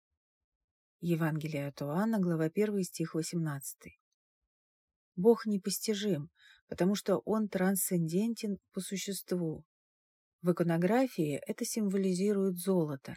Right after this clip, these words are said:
Золото — символ божества, но божества неприступного. Это не золотая дымка, в которую можно проникнуть, а неприступная стена.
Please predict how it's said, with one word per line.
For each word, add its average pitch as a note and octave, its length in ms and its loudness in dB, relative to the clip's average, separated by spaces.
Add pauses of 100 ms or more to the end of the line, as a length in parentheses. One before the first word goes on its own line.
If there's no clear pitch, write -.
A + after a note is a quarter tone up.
(760)
Золото — F3+ 640 2 (280)
символ B3 460 2
божества, G#3 840 -2 (340)
но E3 180 0
божества D#3 600 0
неприступного. F3 1000 -2 (960)
Это G3+ 400 2
не G#3+ 160 2
золотая G#3 600 2
дымка, F3+ 420 4
в - 80 -14
которую E3 420 0
можно D#3+ 340 0
проникнуть, D3+ 800 -6 (400)
а D#3+ 140 -2
неприступная G3+ 800 0
стена. F#3+ 560 -2